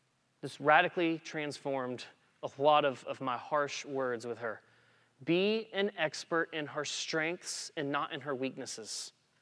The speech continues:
Spouse, husband and wife, learn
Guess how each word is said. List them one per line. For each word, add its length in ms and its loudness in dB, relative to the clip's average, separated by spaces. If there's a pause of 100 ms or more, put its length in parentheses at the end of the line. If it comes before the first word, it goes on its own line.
(800)
Spouse, 640 2
husband 440 2
and 120 2
wife, 440 2
learn 640 4